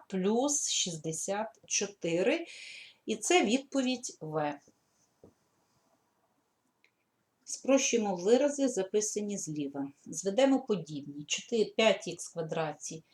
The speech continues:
мінус чотири ікс в квадраті — це ікс у квадраті. Далі плюс три ікс мінус чотири ікс — це мінус ікс. І мінус один плюс п'ять — чотири, і мінус чотири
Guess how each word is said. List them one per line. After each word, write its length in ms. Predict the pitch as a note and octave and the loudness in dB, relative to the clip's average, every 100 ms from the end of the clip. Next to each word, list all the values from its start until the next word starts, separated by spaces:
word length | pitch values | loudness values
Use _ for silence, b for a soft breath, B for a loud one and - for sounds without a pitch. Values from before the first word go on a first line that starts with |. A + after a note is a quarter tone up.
| b b F3+ | b b -4
мінус 560 | F#3+ F#3+ E3 D#3+ - | -2 0 -2 -6 -8
чотири 480 | - E3 E3 E3 D#3 | -8 -8 -4 -4 -2
ікс 220 | D3 - | -6 -10
в 40 | - | -6
квадраті — 580 | E3 D#3+ D#3+ D3 - D3+ | -6 -2 -4 -4 -8 -14
це 220 | - E3+ D#3+ | -8 -4 -4
ікс 500 | - D3 C#3 - F3 | -4 -10 -8 -8 -8
у 100 | - | -6
квадраті. 720 | G3+ G#3 G#3+ A3+ - C4+ C#4 C#4 _ B B B B B - | -6 -2 -2 -4 -8 -10 -10 -10 _ B B B B B -12
Далі 320 | F3+ G3 F#3 F3 | 2 2 2 -4
плюс 420 | G#3 A#3 G3+ - - | 0 2 2 -2 -4
три 200 | F3 F3 | -4 -2
ікс 680 | E3+ E3 D#3 - - - F3+ | -4 -6 -6 -6 -6 -8 -4
мінус 540 | F3+ E3+ D#3+ D3+ - | -4 -2 -4 -6 -4
чотири 640 | - E3 - E3 D#3 D#3 - | -4 -4 -4 -4 -4 -6 -6
ікс — 580 | G#3 D#4 F4 - - b b b b b | -2 -2 -2 -6 -8 b b b b b
це 180 | - F#3 | -4 -2
мінус 840 | F3+ F#3 A3 B3 C4+ C4+ - - - _ _ _ | 2 2 4 4 2 2 -2 -6 -12 _ _ _
ікс. 680 | F3+ E3 C#3+ C#3+ - - - _ B B B B B _ | -8 -6 -8 -10 -10 -10 -12 _ B B B B B _
І 300 | G3+ G3 F#3 F#3 | -2 0 0 0
мінус 560 | F#3+ F#3+ F3 E3 - | 0 0 -2 -4 -4
один 480 | E3+ E3 F3 F3 D#3 | -4 -2 0 0 -2
плюс 380 | - E3+ D#3+ - | -8 -6 -6 -4
п'ять — 320 | - E3 D3+ - | 0 0 0 -2
чотири, 720 | - E3+ - C#4 D#4+ D#4+ D#4+ | -2 -2 -4 -4 -2 -4 -6
і 200 | F#3 F3+ | -6 -2
мінус 320 | G#3+ G#3 G3 | 0 0 -2
чотири 720 | - E3 - A#3 A#3+ B3 B3 | -2 -4 -4 0 2 2 0